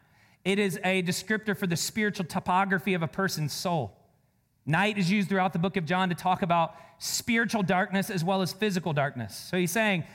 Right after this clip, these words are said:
"Nicodemus is coming out of darkness." Isn't that crazy to think about that? Like, that, that's mind-blowing.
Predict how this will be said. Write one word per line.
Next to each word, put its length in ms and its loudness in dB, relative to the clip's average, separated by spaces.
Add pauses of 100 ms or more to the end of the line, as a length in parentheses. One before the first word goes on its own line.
(120)
"Nicodemus 640 2
is 80 0
coming 600 2
out 280 2
of 160 0
darkness." 380 0 (240)
Isn't 220 0
that 140 2
crazy 400 0
to 60 2
think 180 -2
about 220 2
that? 380 -2
Like, 200 0
that, 140 -2
that's 220 -2
mind-blowing. 520 2